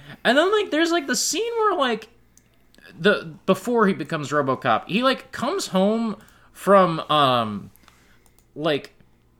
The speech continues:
work and, like, very passionately kisses, um, his son's head. And then, like,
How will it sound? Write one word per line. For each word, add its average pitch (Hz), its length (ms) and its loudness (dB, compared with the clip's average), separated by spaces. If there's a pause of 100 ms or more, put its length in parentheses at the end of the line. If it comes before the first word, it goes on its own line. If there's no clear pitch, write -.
(240)
work 151 480 0
and, 160 160 0
like, 165 140 -4
very 226 460 2
passionately 175 800 0
kisses, 165 680 -4 (440)
um, 139 520 4
his 147 380 -4
son's 160 420 2
head. 170 500 2 (400)
And 180 220 2
then, 196 180 4
like, 180 440 0